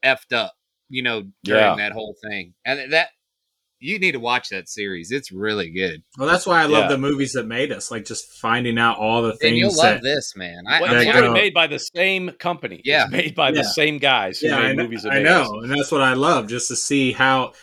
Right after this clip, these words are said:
Speaker 3: how much, you know, goes into it, but also, like, you don't realize just how much timing and luck happens as
Speaker 2: Yeah.
Speaker 3: well, you know? It's like, wow, this groundbreaking movie might not have ever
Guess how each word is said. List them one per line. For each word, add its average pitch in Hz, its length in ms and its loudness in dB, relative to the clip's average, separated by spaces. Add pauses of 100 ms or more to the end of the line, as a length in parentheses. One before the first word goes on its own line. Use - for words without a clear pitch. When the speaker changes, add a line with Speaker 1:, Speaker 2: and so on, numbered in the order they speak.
(200)
Speaker 3:
how 190 200 2
much, 180 380 4 (160)
you 143 140 -2
know, 127 420 0 (300)
goes 143 320 4
into 151 400 4
it, 151 240 6
but 147 160 2
also, 156 480 4
like, 120 280 0 (100)
you 151 120 -2
don't 190 160 4
realize 135 400 2
just 143 160 -2
how 147 200 0
much 143 340 -2 (260)
timing 156 600 2
and 104 160 -4
luck 139 460 0 (260)
happens 107 600 -4
as 107 100 -4
Speaker 2:
Yeah. 95 180 4
Speaker 3:
well, 131 340 2
you 101 140 -10
know? 117 320 -8 (640)
It's - 160 -16
like, 123 240 -10
wow, 123 600 0
this 135 280 -4
groundbreaking 135 1120 -2
movie 120 480 0
might 117 400 -2
not 117 300 0
have 113 160 -8
ever 117 380 -8